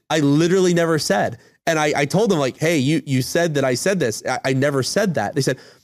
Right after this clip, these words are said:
"Well, it's, it's, it's, it's more or less what you said. We don't think the meaning is different." And I was like,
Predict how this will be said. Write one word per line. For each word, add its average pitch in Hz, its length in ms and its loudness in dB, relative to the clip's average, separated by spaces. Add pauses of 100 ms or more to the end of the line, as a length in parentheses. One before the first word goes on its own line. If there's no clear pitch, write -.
(100)
"Well, 208 260 2
it's, 185 200 -2
it's, - 320 -4
it's, 180 340 -2
it's 185 160 0
more 220 260 2
or 170 80 2
less 151 300 -2
what 135 160 -4
you 117 80 0
said. 101 320 -4
We 147 100 2
don't 165 140 -2
think 147 160 -4
the 127 100 -4
meaning 143 320 0
is 110 140 -4
different." 101 360 -6
And - 40 -6
I 143 40 -2
was 151 100 0
like, 143 120 -2